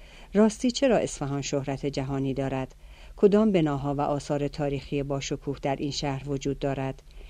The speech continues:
این آثار در چه دوره‌ای به وجود آمده اند و چه ویژگی‌هایی دارند؟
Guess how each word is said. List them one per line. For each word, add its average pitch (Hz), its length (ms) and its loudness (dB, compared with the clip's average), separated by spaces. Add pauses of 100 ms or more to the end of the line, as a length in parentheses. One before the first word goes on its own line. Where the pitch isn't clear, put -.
(220)
این 196 180 8
آثار 208 400 4
در 185 160 4
چه 202 180 2
دوره‌ای 147 380 2
به 139 120 0
وجود 139 360 0
آمده 135 320 -2
اند 139 280 -4 (340)
و 175 160 4
چه 208 180 4
ویژگی‌هایی 139 720 0
دارند؟ 131 520 -2